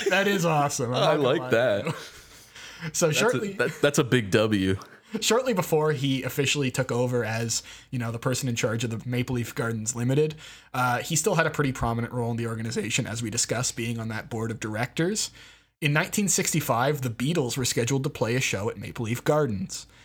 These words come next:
Speaker 1: Harold Ballard sold tickets to two shows and told the Beatles manager Brian Epstein the band would have to play twice.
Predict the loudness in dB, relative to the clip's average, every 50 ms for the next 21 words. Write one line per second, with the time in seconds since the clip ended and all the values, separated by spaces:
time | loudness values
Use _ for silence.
0 | -20 _ _ _ _ 0 2 2 4 4 4 4 4 4 2 2 2 2 2 0
1 | 0 0 -2 -2 -2 -2 -2 -2 -4 -6 -6 -6 -2 0 0 2 2 2 2 2
2 | 2 2 0 0 -2 -2 -2 -2 -2 -2 -2 0 2 2 2 2 2 0 0 2
3 | 2 2 2 2 2 2 2 2 2 2 2 0 0 0 0 0 2 2 0 0
4 | -2 -2 -2 -2 -2 -2 -2 -2 -4 -4 -4 -4 -2 0 0 2 2 2 2 0
5 | 0 -2 -2 -2 0 0 0 -2 -2 0 2 2 2 2 0 -2 -2 -2 -2 -4